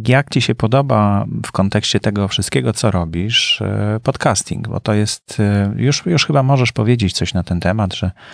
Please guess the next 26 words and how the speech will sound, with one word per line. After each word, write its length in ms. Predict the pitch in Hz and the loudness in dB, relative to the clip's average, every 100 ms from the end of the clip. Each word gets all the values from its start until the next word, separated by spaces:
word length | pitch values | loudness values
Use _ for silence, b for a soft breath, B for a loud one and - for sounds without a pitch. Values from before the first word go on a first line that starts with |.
| B B B B - | B B B B -4
nie 180 | 98 | -4
wiem, 200 | 90 85 | -2 -2
że, 400 | 90 95 92 87 | -2 0 0 0
że, 420 | 90 95 92 90 90 | -2 0 0 0 -2
no, 260 | 110 98 104 | 0 2 2
różni 320 | 131 101 95 | 4 4 4
się 240 | - 90 | 4 2
od 320 | 90 - - | 2 -2 -8
innych, 420 | - 104 82 98 113 | 0 0 2 0 0
prawda, 340 | 95 92 98 | -2 0 -2
form 400 | - 90 90 87 92 | 0 -2 0 -2 -4
dziennikarskich. 1000 | 90 95 90 90 80 - - 95 123 - B B B B B _ _ _ _ _ | -4 0 0 0 -2 -2 0 0 0 -8 B B B B B _ _ _ _ _
E, 540 | - 104 98 95 95 98 117 | 0 2 4 4 2 0 -2
to 100 | - | 0
też 720 | - 101 - - - - - - | 2 0 0 -4 -4 -6 -10 -4
powiedz 360 | 110 98 92 101 | 0 2 0 2
może, 220 | 95 92 | 0 2
czym 220 | - 98 | 0 0
się 180 | - 90 | 0 0
różni 480 | 90 85 87 90 92 | 0 0 0 0 0
na 140 | 101 85 | -2 -2
plus, 400 | 107 98 - - | 2 2 0 -4
a 60 | 117 | -4
czym 220 | - 95 | -2 0
na 120 | 95 | 2
minus? 640 | 98 87 95 120 - - | 2 2 4 4 2 -6